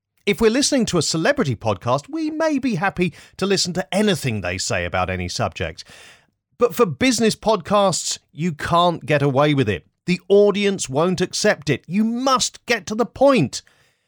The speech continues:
In terms of attention, you have maybe a minute to win it. I recently ran some surveys online to ask what annoys people most about podcasts. Waffle came out top,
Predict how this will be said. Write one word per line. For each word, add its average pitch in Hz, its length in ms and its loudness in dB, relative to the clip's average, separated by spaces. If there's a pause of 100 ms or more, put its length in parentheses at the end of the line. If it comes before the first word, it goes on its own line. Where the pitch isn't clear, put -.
(140)
In 165 160 -2
terms 254 440 2
of 165 80 2
attention, 139 720 -2 (320)
you 190 100 2
have 214 240 2
maybe 202 480 0
a 156 80 0
minute 170 640 2 (200)
to 185 120 2
win 147 300 2
it. - 260 -8 (1080)
I 170 80 4
recently 247 380 2
ran 185 180 2
some 175 160 0
surveys 151 440 4
online 139 460 2 (300)
to 180 120 4
ask 208 280 4
what 185 320 2
annoys 226 480 4
people 123 320 0
most 147 400 0
about 123 280 0
podcasts. - 800 -4 (500)
Waffle 139 800 0 (160)
came 175 240 2
out 151 260 2
top, - 440 2